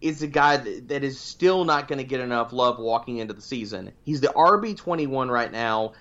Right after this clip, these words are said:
and considering the production of his last two seasons, that's egregious. He was the R B sixteen and R B twelve in fantasy points per game of the last two seasons. He was a top six runner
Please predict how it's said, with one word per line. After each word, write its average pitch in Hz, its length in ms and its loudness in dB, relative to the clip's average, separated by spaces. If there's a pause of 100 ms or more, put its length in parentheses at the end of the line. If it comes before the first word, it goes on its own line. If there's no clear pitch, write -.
(280)
and 143 480 0
considering 247 440 -4
the 185 60 2
production 151 720 -2
of 170 80 -4
his 131 200 -6
last 147 400 0
two 190 180 -6
seasons, 262 760 -4 (400)
that's - 300 -2
egregious. 156 1120 -2 (340)
He 240 140 6
was 247 100 4
the 233 100 2
R 247 280 4
B 277 120 -2
sixteen 214 540 -2
and 160 100 -2
R 160 140 4
B 151 140 -2
twelve 151 380 0
in 120 100 -8
fantasy 147 400 -4
points 139 280 -6
per 127 140 -6
game 120 300 -2
of 113 80 0
the 107 80 -6
last 127 360 0
two 131 160 -6
seasons. 117 760 -6 (320)
He 180 100 0
was 180 100 2
a 143 80 2
top 214 420 2
six - 520 -8
runner 139 640 0